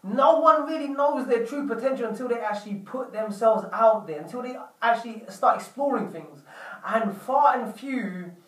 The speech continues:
have that courage to explore things. There's too many cowards out there who don't want to put themselves in uncomfortable situations. They would rather stay in their little world, their, their bubble, and not explore their true potential.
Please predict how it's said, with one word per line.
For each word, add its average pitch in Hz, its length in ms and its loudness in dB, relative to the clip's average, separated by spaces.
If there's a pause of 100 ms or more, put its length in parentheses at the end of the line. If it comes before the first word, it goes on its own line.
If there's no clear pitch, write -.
(220)
have 208 280 2
that 214 240 4
courage 190 440 0
to 196 120 -10
explore 202 580 -6
things. - 360 -18
There's 214 200 -8
too 320 140 -4
many 320 280 -6
cowards 254 460 4
out 269 300 4
there 156 300 -10 (320)
who 247 160 -6
don't 269 220 4
want 269 200 0
to - 60 -8
put 262 100 -4
themselves 254 460 -2
in 240 120 -12
uncomfortable 240 640 -2
situations. 254 840 -4 (540)
They 220 160 -4
would 180 240 -10
rather 240 340 4
stay 220 300 -6
in 202 140 -4
their 202 160 -4
little 208 240 -6
world, 196 480 4
their, 214 260 -4 (160)
their 214 200 -2
bubble, 160 680 4 (280)
and 190 140 -2
not 220 160 2
explore 226 480 -4
their 226 220 4
true 226 160 -6
potential. 190 540 -6